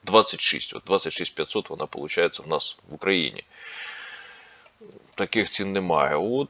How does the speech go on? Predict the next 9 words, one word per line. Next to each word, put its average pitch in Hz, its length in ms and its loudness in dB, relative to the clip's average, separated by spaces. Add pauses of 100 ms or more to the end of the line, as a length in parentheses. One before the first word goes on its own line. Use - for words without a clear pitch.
звідки 101 360 -4
беруться 95 440 0
такі 85 260 -6
машини. 78 520 2 (100)
От - 140 -10
такі, 92 280 -4
що 85 180 -2
на 85 80 0
Авторіо, 92 680 2